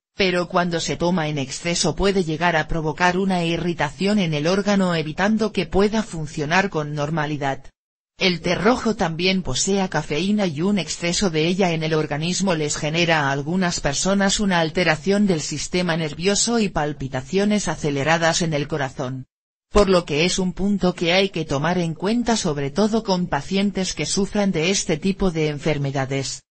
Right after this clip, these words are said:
Las mujeres embarazadas y las que están en proceso de lactancia no deberían ingerir el té rojo por la presencia de la cafeína y de hacerlo,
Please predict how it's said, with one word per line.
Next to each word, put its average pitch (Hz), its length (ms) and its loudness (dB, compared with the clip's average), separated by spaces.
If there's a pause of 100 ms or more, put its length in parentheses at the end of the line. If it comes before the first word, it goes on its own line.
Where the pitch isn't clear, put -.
(380)
Las 160 340 0
mujeres 202 500 0
embarazadas 190 800 2
y 180 60 4
las 143 200 0
que 147 200 -2
están 208 340 0
en 170 140 -2
proceso 165 500 0
de 147 120 -2
lactancia 202 680 2
no 190 140 2
deberían 185 560 2
ingerir 165 480 0
el 143 160 -4
té 175 120 2
rojo 220 460 2
por 170 160 0
la 151 160 0
presencia 180 640 0
de 156 100 0
la 143 140 0
cafeína 185 580 0
y 185 120 0
de 160 160 0
hacerlo, 143 560 -4